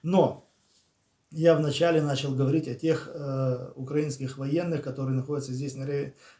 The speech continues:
на реабилитации в, на восстановительном периоде. И о том, что одного из вот этих вот парней, которые проходят восстановительный период,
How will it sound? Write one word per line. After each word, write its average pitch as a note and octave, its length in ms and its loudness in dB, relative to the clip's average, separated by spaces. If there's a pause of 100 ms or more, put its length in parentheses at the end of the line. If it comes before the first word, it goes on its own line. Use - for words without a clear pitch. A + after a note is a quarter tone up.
на C#3 120 -2
реабилитации C#3 880 2
в, A#2 100 -10
на B2+ 140 -2
восстановительном C3+ 800 -4
периоде. C#3 480 0 (400)
И D3 180 4
о C3 120 2
том, E3 240 4
что C#3+ 320 -4
одного D#3 480 4
из C#3 120 4
вот C3+ 140 0
этих C3 180 -2
вот C3+ 200 -6
парней, D#3 400 0
которые D#3 680 2 (300)
проходят D#3 500 2
восстановительный D3 880 0
период, D3 560 2